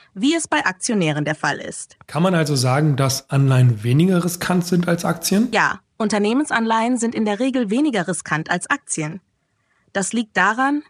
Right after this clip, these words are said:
Speaker 1: dass Anleihegläubiger im Insolvenzfall des Unternehmens vorrangig vor Aktionären bedient werden. Das bedeutet, dass sie eine höhere Wahrscheinlichkeit haben, zumindest einen Teil ihres Kapitals zurückzubekommen.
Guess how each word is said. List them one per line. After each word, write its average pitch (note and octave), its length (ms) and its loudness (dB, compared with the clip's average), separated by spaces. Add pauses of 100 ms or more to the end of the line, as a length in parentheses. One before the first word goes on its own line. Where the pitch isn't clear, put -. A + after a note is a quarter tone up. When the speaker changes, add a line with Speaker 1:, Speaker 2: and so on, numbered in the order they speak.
Speaker 1:
dass F3+ 200 -4
Anleihegläubiger A#3 960 0
im F#3 120 -2
Insolvenzfall F3+ 800 -2
des F3 160 -4
Unternehmens F3+ 760 -2
vorrangig G#3 640 -2
vor A#3 160 -2
Aktionären A3 520 0
bedient D#3 360 -4
werden. D#3 340 -6 (720)
Das A#3 240 0
bedeutet, E3+ 640 -4 (400)
dass A3 160 0
sie B3+ 140 0
eine G#3+ 220 0
höhere D4 340 2
Wahrscheinlichkeit B3 720 0
haben, E3+ 520 -2
zumindest B3 540 0
einen F#3+ 240 0
Teil A3 280 0
ihres F#3 320 -4
Kapitals E3 580 -4
zurückzubekommen. E3 920 -6